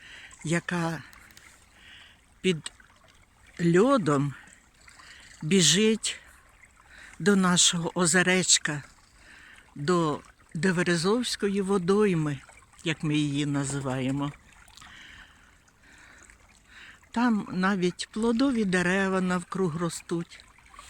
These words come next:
Правда, зараз до них доступу немає,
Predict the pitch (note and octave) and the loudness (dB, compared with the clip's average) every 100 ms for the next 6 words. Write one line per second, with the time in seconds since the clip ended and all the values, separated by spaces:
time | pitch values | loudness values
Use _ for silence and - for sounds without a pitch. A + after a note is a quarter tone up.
0 | - - - - E3+ E3 F3 D#3+ F#3 F#3 | -14 -14 -18 -4 -2 0 -2 2 2 2
1 | E3 E3 F#3 F#3 F#3 E3+ G3+ - G#3 - | -2 -2 -2 0 0 0 -2 -2 -12 -8
2 | F#3+ G3 G3+ G#3 G3+ D#3+ | -6 -2 -2 -2 -2 -4